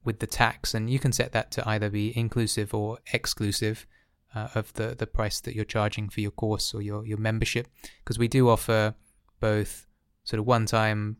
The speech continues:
purchase courses and memberships if you wanna turn your, your site into a membership site.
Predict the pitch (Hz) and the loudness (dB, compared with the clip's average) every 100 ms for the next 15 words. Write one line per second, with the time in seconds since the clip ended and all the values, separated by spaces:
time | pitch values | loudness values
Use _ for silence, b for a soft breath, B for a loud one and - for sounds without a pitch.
0 | - 120 - 110 - 110 104 107 104 - | 2 2 0 -6 -2 -2 -2 -2 -2 -2
1 | 110 104 107 123 113 110 104 113 - - | -2 -4 -6 -6 -2 0 0 -4 -6 -6
2 | 110 107 104 104 b b b b - 120 | -2 0 0 -4 b b b b -2 2
3 | 107 107 107 104 107 117 - b _ - | 2 0 0 0 -2 -4 -10 b _ -8
4 | 101 113 110 104 113 104 107 107 - - | -2 0 0 -2 -4 -2 -2 -2 -4 -6
5 | - 110 123 | -4 -4 -4